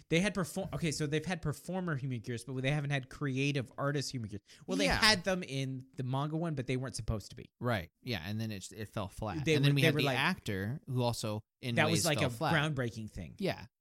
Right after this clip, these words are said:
Speaker 2: So it's like it's, they're stepping into it, but there's something off about it the fir-, last couple times. Like, Tar-, Gut-, Gutbuster Taro, he's interesting because a joke,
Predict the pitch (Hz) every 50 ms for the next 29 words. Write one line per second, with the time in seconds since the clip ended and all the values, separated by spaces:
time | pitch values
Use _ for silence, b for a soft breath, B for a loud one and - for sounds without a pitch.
0 | _ - - - 127 - 139 131 117 123 113 - 135 135 127 113 - 175 160 -
1 | 156 127 131 151 156 139 - 123 104 101 92 - - - 107 104 - 107 101 -
2 | 127 120 113 110 113 110 110 107 - 107 104 98 95 92 87 - - - - -
3 | 107 101 90 - - 90 - - - - 113 117 123 131 131 139 104 - - 160
4 | - - 160 180 180 - 208 202 - - 151 147 - 180 190 - 156 - 160 160
5 | - - 123 - - 147 135 135 131 127 117 107 - _ _ - 156 160 208 208
6 | - 156 127 - - 120 110 110 110 110 107 - 117 107 110 110 170 190 185 175
7 | -